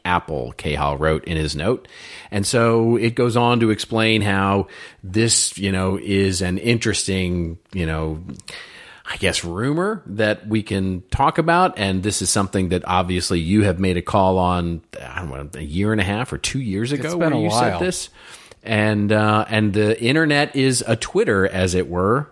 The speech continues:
Speaker 1: um, over this rumor. And basically everybody's talking about it. So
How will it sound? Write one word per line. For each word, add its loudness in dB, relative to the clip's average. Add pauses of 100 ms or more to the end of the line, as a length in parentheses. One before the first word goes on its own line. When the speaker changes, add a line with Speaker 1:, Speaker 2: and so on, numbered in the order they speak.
Speaker 1:
um, 2
over 4
this 2
rumor. 2
And 0
basically 2
everybody's 2
talking 2
about -2
it. -6
So 2